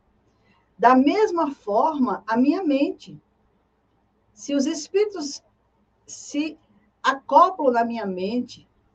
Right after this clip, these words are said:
e passam a ter domínio sobre ela, com certeza isso vai refletir no meu corpo espírito, no meu corpo físico, porque eles estão em rela-,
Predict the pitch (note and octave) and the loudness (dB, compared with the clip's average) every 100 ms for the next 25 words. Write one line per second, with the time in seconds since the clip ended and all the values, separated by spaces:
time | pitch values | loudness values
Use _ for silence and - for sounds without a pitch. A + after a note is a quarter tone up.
0 | _ A#3+ A#3+ - C4+ E4 E4 - F#3+ G3 | _ -10 -8 -2 0 0 -2 -10 -8 -4
1 | G3+ F#3+ F3+ F3+ F3 E3+ E3+ E3+ D#3 D#3 | -4 -4 -4 -6 -10 -8 -8 -6 -4 -2
2 | A#3 C#4 - - _ _ _ - G4 A4 | 0 -2 -4 -8 _ _ _ -6 -6 -4
3 | - G4 - - C#4 F4+ C#4 F#3+ - B3+ | -4 -4 -4 -2 -2 -2 -4 -2 -2 -4
4 | C#4+ D#4+ C4 E4 D4+ D4 B3 G3 G3 B3+ | -8 -6 -4 -4 -6 -6 -6 -6 -6 -4
5 | C#4+ C#4 _ _ _ _ _ - B3+ D#4+ | -4 -6 _ _ _ _ _ -8 0 0
6 | F#4+ F4+ F4 F4 D4 - F3+ F3+ _ G3 | 0 2 2 0 -6 -8 -8 -10 _ -2
7 | A3+ A#3+ C4 - F#3+ - - F#3 D3+ D3 | 0 2 0 -2 -6 -14 -10 -8 -10 -16
8 | - - _ _ _ _ _ _ - C#4 | -20 -20 _ _ _ _ _ _ -2 -2
9 | C#4 D4+ D#4 D4+ D4+ B3+ B3 B3 C#4 D4 | 0 -2 0 -2 -2 2 4 4 2 -2
10 | D4 | -2